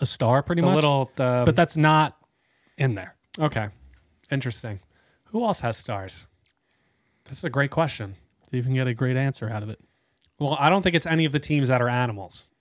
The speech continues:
Speaker 1: Probably, no, it's not.
Speaker 2: It's not. So, do the forty-niners have a star?
Speaker 1: No.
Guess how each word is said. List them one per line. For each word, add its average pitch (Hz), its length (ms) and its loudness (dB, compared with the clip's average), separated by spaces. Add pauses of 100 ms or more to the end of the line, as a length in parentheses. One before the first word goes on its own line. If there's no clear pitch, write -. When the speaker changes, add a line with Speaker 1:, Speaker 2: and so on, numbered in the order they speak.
Speaker 1:
Probably, 143 380 4
no, 135 400 2
it's - 140 -6
not. 107 240 -2
Speaker 2:
It's 127 180 -6
not. 110 280 -2 (260)
So, 117 560 0 (880)
do 143 100 -2
the 127 80 -2
forty-niners 175 640 2
have 220 160 0
a - 40 -18
star? 254 280 -2
Speaker 1:
No. 120 600 2